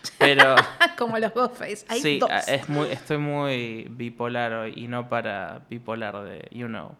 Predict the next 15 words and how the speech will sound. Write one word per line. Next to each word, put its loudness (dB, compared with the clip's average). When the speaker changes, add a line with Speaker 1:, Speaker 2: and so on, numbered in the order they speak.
Speaker 2:
Sí. -14
Speaker 1:
Eh, -14
pero 6
la 6
realidad 2
es -8
que 0
a 4
la 4
hora 4
de 4
hacer -4
un -2
Scream -6
tenés, -6